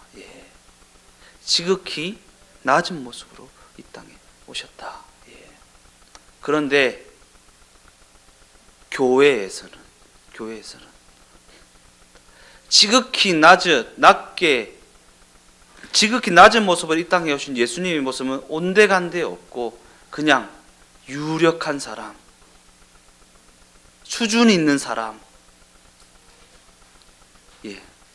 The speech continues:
그죠? 뭐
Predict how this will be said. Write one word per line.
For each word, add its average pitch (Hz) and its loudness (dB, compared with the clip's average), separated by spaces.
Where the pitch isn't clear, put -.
그죠? - -14
뭐 113 -8